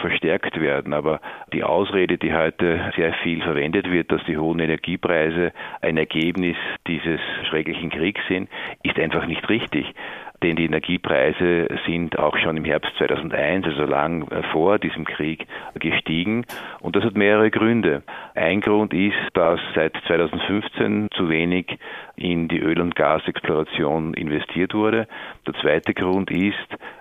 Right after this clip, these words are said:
dass die Politik uns Glauben gemacht hat und auch entsprechende Regelwerke herausgebracht hat,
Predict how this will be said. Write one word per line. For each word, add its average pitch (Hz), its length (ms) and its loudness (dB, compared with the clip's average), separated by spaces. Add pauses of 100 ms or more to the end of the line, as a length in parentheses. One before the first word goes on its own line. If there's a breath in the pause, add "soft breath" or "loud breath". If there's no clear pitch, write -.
(100)
dass 85 240 4 (180)
die 78 60 0
Politik 85 500 0
uns 95 140 -2
Glauben 82 320 2
gemacht 92 400 2
hat 92 100 4
und 82 140 2
auch 78 80 0
entsprechende 82 640 0
Regelwerke 82 500 2
herausgebracht 80 800 2
hat, 92 160 0